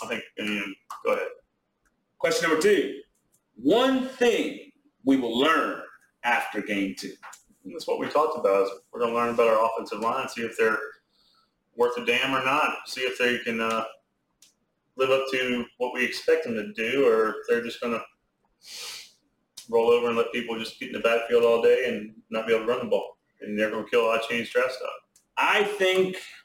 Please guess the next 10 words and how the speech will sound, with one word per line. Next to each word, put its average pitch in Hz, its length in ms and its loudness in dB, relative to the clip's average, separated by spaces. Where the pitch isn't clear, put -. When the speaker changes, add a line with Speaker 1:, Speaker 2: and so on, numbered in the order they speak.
Speaker 2:
what 127 260 4
we 147 160 6
learned 143 360 4
this 131 320 2
week 104 340 -2
is 123 840 2
something 190 1040 0
that 117 380 2
I 143 120 2
predicted. - 540 -2